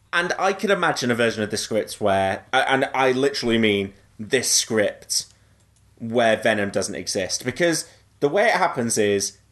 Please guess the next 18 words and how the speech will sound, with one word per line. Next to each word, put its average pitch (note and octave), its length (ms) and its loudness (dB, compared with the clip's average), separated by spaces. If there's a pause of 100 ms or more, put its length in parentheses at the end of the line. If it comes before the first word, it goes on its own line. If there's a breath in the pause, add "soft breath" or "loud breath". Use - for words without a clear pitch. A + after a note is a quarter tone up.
Venom, F3 640 0
the B2+ 100 -2
sy-, - 200 0
the - 140 -2
symbiote E3 680 0
lands A#2+ 840 0 (500)
in G#2+ 460 0
Central G#2+ 380 -4
Park, G2+ 240 0
I'm G2 120 -6
assuming, F#2+ 480 -4 (400 soft breath)
um, G#2 480 0 (160)
at B2 160 -2
the A2 80 -8
start G#2 300 0
of G2 60 -4
the G#2 80 -2
movie. F#2 420 -4